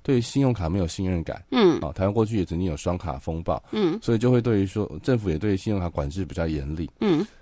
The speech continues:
Speaker 1: 然后加上我们A T M其实也还有转账的限制。
Speaker 2: 是，
Speaker 1: 啊，就是为了防诈骗。
Speaker 2: 对，嗯哼。
Speaker 1: 所以其实这个线上的交易，其实它还是受到了信用卡和这个所谓的A T M本身的限制，甚至说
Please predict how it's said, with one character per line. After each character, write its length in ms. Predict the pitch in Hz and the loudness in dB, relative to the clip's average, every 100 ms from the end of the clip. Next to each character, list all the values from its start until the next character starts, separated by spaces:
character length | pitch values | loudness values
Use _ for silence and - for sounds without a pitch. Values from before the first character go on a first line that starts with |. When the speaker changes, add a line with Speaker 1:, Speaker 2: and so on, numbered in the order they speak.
| - | -10
Speaker 1:
然 100 | - | 0
后 60 | 104 | 2
加 140 | 123 | 4
上 100 | 139 | 4
我 60 | 143 | 4
们 100 | 92 - | 2 0
A 100 | 120 | -2
T 220 | - 127 | 0 0
M 80 | 110 | 0
其 140 | 95 | -2
实 80 | 92 | -4
也 140 | 85 | -4
还 220 | 73 80 95 | -6 -4 -2
有 120 | 92 | -2
转 180 | 82 71 | -4 -4
账 160 | 87 | -4
的 80 | 76 | -4
限 260 | - 80 71 | -6 -6 -6
制。 200 | - 73 - | -8 -10 -6
Speaker 2:
是， 300 | - 175 117 | 0 0 0
Speaker 1:
啊， 100 | 76 | -4
就 160 | - 185 | -2 0
是 60 | 123 | 2
为 120 | 101 | 0
了 100 | 90 | 0
防 200 | 180 190 | 0 2
诈 200 | 214 175 | 2 0
骗。 200 | 196 - | -2 -8
Speaker 2:
对， 40 | |
嗯 20 | |
哼。 320 | - - - - | -10 -20 -20 -2
Speaker 1:
所 120 | 185 | -2
以 40 | |
其 140 | 185 147 | 0 0
实 180 | - 131 | 0 0
这 100 | - | 0
个 120 | 147 | 0
线 220 | 120 165 139 | 2 0 2
上 220 | 147 117 | 2 2
的 80 | 98 | 0
交 280 | 90 120 127 | 4 4 4
易， 80 | |
其 60 | 117 | 0
实 120 | 107 | -6
它 120 | 110 | -4
还 120 | 127 98 | -4 -2
是 120 | 110 | 0
受 160 | 117 | 0
到 120 | 104 101 | 4 4
了 80 | 87 | 2
信 240 | - 117 | 0 2
用 160 | 113 101 | 4 4
卡 180 | 85 76 | 0 0
和 280 | 101 95 90 | 0 0 -4
这 100 | 92 | -4
个 140 | 82 | -4
所 160 | - 85 | -4 -2
谓 100 | 90 | -2
的 80 | - | -2
A 80 | 101 | -4
T 160 | - | -2
M 100 | 104 90 | -4 0
本 140 | 78 | -2
身 220 | 76 104 101 | 0 -2 0
的 120 | 92 | -2
限 180 | 104 95 | -2 -2
制， 60 | |
甚 120 | 123 | 2
至 80 | 120 | 2
说 160 | 117 | 2